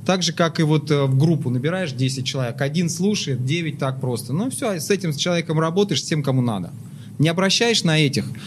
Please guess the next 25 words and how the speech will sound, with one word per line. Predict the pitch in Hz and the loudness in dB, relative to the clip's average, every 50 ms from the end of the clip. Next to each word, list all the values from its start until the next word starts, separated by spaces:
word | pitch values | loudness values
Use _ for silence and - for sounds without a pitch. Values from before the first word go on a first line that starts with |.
| - - - - | -12 -10 -2 2
А | 139 139 | 4 6
вот | 156 170 170 - - - - - - | 6 4 2 0 -4 -10 -10 -6 -2
человек | - 196 196 190 196 | 0 0 0 0 2
пришёл, | 196 196 175 - 240 254 247 214 - | 2 2 2 2 2 2 2 2 2
а | - 170 156 156 156 165 | 0 0 0 2 2 2
рот | 180 190 185 185 | 0 0 0 -2
открыл, | 165 - 170 208 202 233 233 208 | -4 -2 2 2 2 2 2 0
ты | - - 151 | 0 2 2
вот, | 156 156 156 156 156 | 2 2 0 -2 -4
вот | 160 143 143 | -4 -4 -2
туда | - 190 175 190 180 165 | 0 0 0 0 0 0
вот | 156 151 143 165 | 0 -2 -2 -2
этот | 143 - | 0 0
рот | 180 175 165 139 | 2 2 2 2
вливаешь, | - 147 165 180 196 220 226 220 208 196 - - | 2 2 4 4 4 4 4 4 4 2 2 2
вливаешь, | 165 180 180 180 190 180 180 175 160 - - | 4 4 4 6 4 4 4 2 0 0 2
вливаешь, | 156 175 185 214 220 220 208 - - | 4 4 4 4 4 4 2 2 2
вливаешь. | 175 170 180 170 160 135 - - - - - | 2 4 4 4 2 0 -4 -8 -12 -12 -4
Смотришь, | - - 190 240 233 220 - - | 2 4 4 4 4 2 0 0
не | 147 | 2
закрывается. | 135 147 147 - 170 170 165 160 143 127 113 - 139 107 | 0 0 2 2 0 2 2 2 2 0 0 -2 -2 0
Значит, | 120 151 196 202 - 202 | 0 0 0 0 -2 -2
надо | 180 170 170 156 | -2 -2 -2 0
проверить | - 170 160 160 147 147 127 110 127 131 | 0 0 0 2 2 2 2 2 0 -2
информацию. | 120 107 - 170 160 151 - 214 190 165 143 - 147 | -2 2 4 4 6 8 8 8 8 8 6 6 4